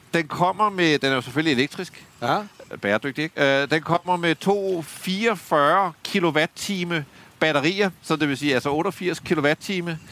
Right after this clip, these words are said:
Speaker 1: øh, i alt. Øh, og tilsammen, og sammen med den meget aerodynamiske udfordre-, øh, udformning,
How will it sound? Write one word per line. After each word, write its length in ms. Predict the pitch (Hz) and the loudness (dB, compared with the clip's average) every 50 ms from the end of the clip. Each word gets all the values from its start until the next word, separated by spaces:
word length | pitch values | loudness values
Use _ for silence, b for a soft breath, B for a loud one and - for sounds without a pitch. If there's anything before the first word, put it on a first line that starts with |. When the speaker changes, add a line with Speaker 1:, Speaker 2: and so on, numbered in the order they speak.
| B B B B B B B - | B B B B B B B -2
Speaker 1:
øh, 220 | 156 160 151 139 135 | 2 2 4 4 4
i 160 | 147 147 143 | 4 4 4
alt. 320 | 147 190 214 196 - - - | 4 4 2 0 -4 -2 0
Øh, 360 | 156 143 143 143 135 135 135 - - | 2 4 4 4 4 2 2 0 0
og 240 | 160 156 156 135 - - - 143 - - - - - | 0 0 0 0 -4 -10 -16 -16 -14 -14 -14 -12 -4
tilsammen, 640 | - 185 185 - - 208 214 226 208 185 156 123 95 - - - - | 0 0 0 0 2 0 0 0 -2 -8 -12 -14 -14 -16 -18 -4 -2
og 120 | - 165 - | 0 0 0
sammen 480 | - - - 196 208 190 190 214 202 | -2 -2 0 0 0 0 -4 -4 0
med 160 | 190 180 170 | 2 2 2
den 320 | 147 - 165 156 151 147 113 151 | 4 4 2 2 0 -2 -6 -4
meget 360 | 147 143 139 147 165 202 208 - | 0 2 4 4 4 2 2 2
aerodynamiske 920 | - 165 185 214 233 196 202 202 180 160 147 139 139 139 - - 165 165 - | 2 2 2 2 0 -2 -4 -2 0 0 0 0 0 -4 -4 -2 -4 -4 -2
udfordre-, 480 | 220 233 - - 151 131 117 - 107 - - | -4 -4 -2 0 -2 -2 -2 -6 -10 -4 0
øh, 260 | 139 135 123 107 110 107 | 0 2 2 0 -2 -2
udformning, 580 | 107 107 190 - 208 175 139 127 117 107 104 | -4 -4 -2 0 0 0 0 -2 -6 -6 -8